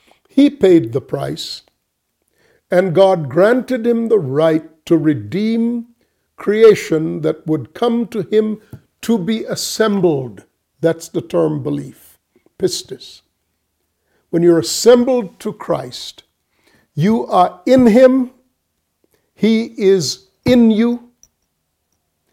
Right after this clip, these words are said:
and the Father is in him, and you are in the Father. A different identity,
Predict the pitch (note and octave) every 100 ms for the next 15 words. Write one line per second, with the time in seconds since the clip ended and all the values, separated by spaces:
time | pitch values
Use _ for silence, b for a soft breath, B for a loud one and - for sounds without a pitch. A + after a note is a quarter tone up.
0 | _ _ - F3 E3 E3 A3 A3+ F#3+ E3+
1 | E3 - D#3+ B2 - D#3 B2 D3 A#2 -
2 | _ _ _ _ _ _ _ _ _ _
3 | _ _ _ _ F#3 D#3+ E3 E3+ D#3 D3
4 | C3+ - - - _ _ _ _ _ _
5 | C#3 A#2 A#3 C4 A3+ G3+ D#3+ G#3 D#3+ D#3
6 | - B2+